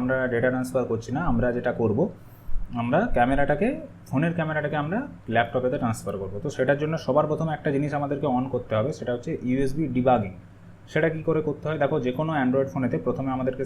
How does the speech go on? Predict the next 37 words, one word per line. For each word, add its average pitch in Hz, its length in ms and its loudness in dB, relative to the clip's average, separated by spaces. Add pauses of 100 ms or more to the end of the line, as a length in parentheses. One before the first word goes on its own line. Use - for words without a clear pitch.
সেটিংয়ে 143 400 -2
যেতে 123 180 0
হবে, 120 140 -4 (600)
সেটিংয়ে 170 420 2
যাওয়ার 165 260 -2
পরে 170 120 0 (240)
about 151 340 4
phone 160 240 0
অপশানে 143 340 -2
যেতে 104 180 -2
হবে, 104 200 -4
ঠিক 220 160 -2
আছে? 101 120 0 (400)
তো - 100 0
এই 131 60 2 (140)
about 151 300 2
phone 170 220 0
অপশানে 165 340 -4
যাওয়ার 120 220 4 (100)
পর 123 120 0 (840)
এই 143 100 2
যে 156 140 2
আমার 147 200 2
ক্ষেত্রে 156 240 -4 (100)
Xiaomi-র 139 480 0
ফোন 147 120 0 (120)
বলে 117 160 4 (260)
এমআইইউআই 160 500 0 (100)
ভার্সন 139 400 -2
এই 143 100 -4
জিনিসটা 139 340 -2
যে 131 140 4
রয়েছে, 110 220 0 (500)
তোমাদের 160 320 4
ক্ষেত্রে 165 280 0
অন্য 143 200 2
কোনো 156 120 -2